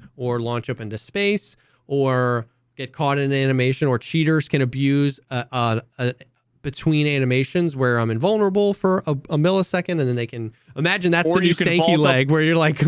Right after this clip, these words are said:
Speaker 1: <laughs> mid mantle, you know what I mean? Like,
Speaker 2: Like, speedrunners find the one texture that you vault into, you end up off the map behind a box, and then you're, like,
Speaker 1: can still run
Speaker 2: invulnerable.
Speaker 1: around, yeah.
Speaker 2: Yeah, you can still run around, yeah.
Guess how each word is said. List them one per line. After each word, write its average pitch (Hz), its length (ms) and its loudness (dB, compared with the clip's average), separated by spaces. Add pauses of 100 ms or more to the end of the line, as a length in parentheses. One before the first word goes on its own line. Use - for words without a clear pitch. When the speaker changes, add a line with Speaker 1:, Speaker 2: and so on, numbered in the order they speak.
(180)
Speaker 1:
<laughs> 160 480 -2
mid 175 500 0
mantle, 156 800 2
you 160 80 0
know 156 160 -4
what 151 140 -4
I 147 100 0
mean? 147 300 0
Like, 127 240 0
Speaker 2:
Like, 143 140 0
speedrunners 175 680 -4
find 165 300 -4
the 151 60 0
one 147 200 -2
texture 156 380 -4
that 147 80 -6
you 135 100 -2
vault 131 320 -2
into, 143 300 -6
you 127 260 -2
end 127 100 -4
up 127 140 -2
off 117 260 -4
the 123 80 -8
map 117 360 -4 (120)
behind 117 340 -2
a 113 40 -4
box, 110 460 -4
and 117 140 -4
then 110 140 -4
you're, 110 140 -2
like, 101 340 -4
Speaker 1:
can - 140 -2
still 107 240 0
run 117 200 2
Speaker 2:
invulnerable. 123 100 2
Speaker 1:
around, 113 380 0
yeah. 107 280 -4 (160)
Speaker 2:
Yeah, 117 160 -6
you 113 140 -4
can 120 100 -6
still 123 220 -4
run 117 160 -2
around, 110 680 -2
yeah. 90 360 -4